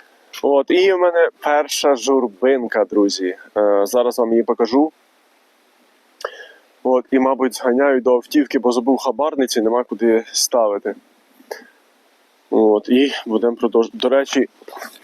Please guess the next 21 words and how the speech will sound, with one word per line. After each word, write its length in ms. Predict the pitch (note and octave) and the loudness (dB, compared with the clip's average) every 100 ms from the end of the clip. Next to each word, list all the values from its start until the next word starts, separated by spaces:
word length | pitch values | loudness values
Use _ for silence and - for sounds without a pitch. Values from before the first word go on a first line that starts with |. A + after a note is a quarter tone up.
| - _ _ - | -20 _ _ -10
вчора 320 | - C#3 B2+ | -4 0 2
отримав, 440 | A#2+ - C3+ A#2+ A2+ | 2 2 2 2 2
дивіться, 300 | A#2+ A#2 A2+ | 2 2 0
який 180 | A#2+ | 0
крутий 280 | A#2 A2 A#2+ | -2 0 0
подарунок, 600 | A#2 A2 A#2+ D3 B2 - - - - - - A2+ | 2 0 2 2 0 -4 -14 -12 -14 -20 -8 -2
е, 680 | A#2 A2+ A2+ A#2 A2+ A2+ A2+ C3 | 2 2 2 2 0 -2 -2 -2
від 340 | B2+ - - - | -2 -4 -16 -8
військового, 720 | A#2 B2+ - C#3 C3 C3+ D3 D3 _ _ _ _ - _ _ | 0 0 2 2 2 2 0 -2 _ _ _ _ -20 _ _
е, 240 | A2+ A2+ A#2 | -2 2 2
який 240 | B2 C3 | 2 0
придбав 560 | A#2 B2+ G#2+ B2+ A#2 - B2 | 0 0 0 0 -2 -4 -4
Xterra 440 | A#2 - A#2+ A#2 | -2 0 0 0
Pro, 320 | - D3+ D3+ - | 0 0 0 -2
Вова, 360 | A#2+ B2 A#2 G#2 | -4 0 2 0
який 220 | G#2 G#2+ | 0 -2
вчора 320 | G2+ A2 G#2 | -2 0 0
теж 380 | G2+ G2+ F#2+ - - | 0 0 -2 -6 -4
копав 380 | G#2+ A2+ G2+ | -4 -2 -4
з 80 | G2+ | -2
нами, 300 | G#2+ A#2 C3 | -2 0 -2